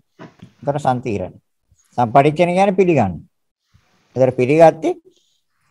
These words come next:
තෘෂ්ණාවෙන්. ඒතර, ඒතර තෘෂ්ණාව එතන පටන් ගන්නවා.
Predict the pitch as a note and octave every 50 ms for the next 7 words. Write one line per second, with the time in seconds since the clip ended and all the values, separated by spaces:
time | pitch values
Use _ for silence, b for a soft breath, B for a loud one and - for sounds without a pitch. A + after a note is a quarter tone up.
0 | _ - G3 G3+ D#3 D3+ F3+ B2+ G#2 E2+ C#2+ - - - - - - A#2 D#3 F3
1 | G3+ G3 F3+ G3+ F#3 F#3+ G3 D#3+ F#3 G3 G3 G3 G3 F#3+ F#3+ G3+ G3 E3+ F3+ E3+
2 | E3+ D3 A#2 G2 E2 D#2 E2